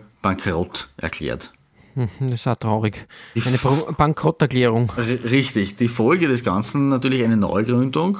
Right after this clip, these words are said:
Speaker 1: und wieder mal ein neuer Name. Äh, als Società Sportiva Calcio Venezia, als S S C Venezia, äh, hat man durchstarten wollen, war aber zweitausendneun bereits wieder zahlungsunfähig.
Speaker 2: Hm.
Speaker 1: Also nur vier Jahre danach, hat nicht lang gehalten.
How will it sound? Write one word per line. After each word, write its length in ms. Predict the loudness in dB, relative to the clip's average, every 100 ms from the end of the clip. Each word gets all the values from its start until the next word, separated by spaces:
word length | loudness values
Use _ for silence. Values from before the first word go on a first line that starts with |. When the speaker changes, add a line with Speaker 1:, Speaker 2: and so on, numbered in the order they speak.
| -2
Speaker 1:
und 260 | 0 2 2
wieder 220 | 2 2
mal 260 | 2 0 -2
ein 240 | -4 -6 -8
neuer 340 | -10 -8 -6
Name. 440 | -6 -4 -2 -2 -2 -8 -12 -12 -12 -6
Äh, 40 | -2
als 600 | 0 0 0 0 -2 -2
Società 600 | 0 0 2 2 2 2
Sportiva 540 | 0 -4 0 0 0
Calcio 480 | 0 0 0 0 2
Venezia, 460 | 2 0 0 0 0
als 260 | -2 -4 -4
S 160 | -2 -2
S 140 | -2
C 120 | 0
Venezia, 440 | 0 0 0 -2 -2
äh, 40 | -4 -18 -20 -6
hat 340 | 0 0 2
man 120 | 2 2
durchstarten 440 | 2 2 2 2
wollen, 320 | 2 2 2 -2 -16 -20 _ _ _ _ -4
war 120 | 0
aber 140 | 2
zweitausendneun 500 | 2 2 4 4 4 4
bereits 260 | 4 4
wieder 160 | 2 4
zahlungsunfähig. 720 | 4 4 2 0 -2 -4 -6 -12 -4 -2 -2 -8 -16 -16 -8
Speaker 2:
Hm. 180 | 0 0
Speaker 1:
Also 240 | 2 2 4
nur 180 | 4 4
vier 280 | 4 4
Jahre 260 | 4 2 0
danach, 480 | 0 2 2 0 -4 -10 -6
hat 100 | -2
nicht 140 | 0 0
lang 160 | -2
gehalten. 340 | -2 -4 -4